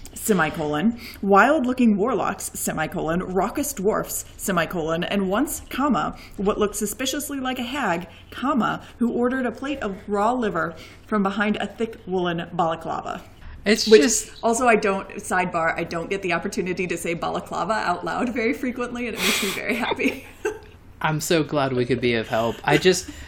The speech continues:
Speaker 2: I, I don't think that there's any other way. Um, maybe if there were parentheses here, that we could have gotten a wider variety of, uh,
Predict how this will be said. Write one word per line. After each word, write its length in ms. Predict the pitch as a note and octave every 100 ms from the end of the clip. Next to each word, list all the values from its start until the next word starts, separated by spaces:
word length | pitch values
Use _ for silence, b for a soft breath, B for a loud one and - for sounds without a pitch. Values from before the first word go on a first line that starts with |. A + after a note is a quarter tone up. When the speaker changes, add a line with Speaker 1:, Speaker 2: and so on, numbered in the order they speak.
| B - -
Speaker 2:
I, 160 | D#3+ F#3
I 120 | E3+
don't 320 | D#3+ F#3+ G3
think 160 | F#3 F#3
that 140 | F3
there's 200 | D3 C#3 -
any 240 | C#3 D#3 C#3+
other 320 | C3+ C3+ B2
way. 540 | A#2 A2+ A#2 A#2+ B2 - - -
Um, 480 | C3 A2+ A2 G2+ F#2+ -
maybe 420 | C#3 C#3+ E3+ D#3+
if 120 | D3
there 100 | C3
were 140 | B2 A2+
parentheses 880 | - - A2 C3 E3+ - F#3+ G3+ -
here, 360 | G#3+ A3+ A3+ G#3
that 140 | C3+
we 100 | C3
could 140 | C3 C3+
have 100 | B2
gotten 800 | B2+ B2+ B2+ A#2+ A2+ A#2 A#2+ C3 - - - -
a 160 | A#2+ A#2 A2+ A#2+
wider 440 | B2 A#2 B2+ B2+
variety 840 | B2+ A#2+ G#2+ G#2+ G#2+ A#2 B2 C3+ -
of, 340 | A2+ A2 G#2 A2+
uh, 380 | G#2 G2+ G2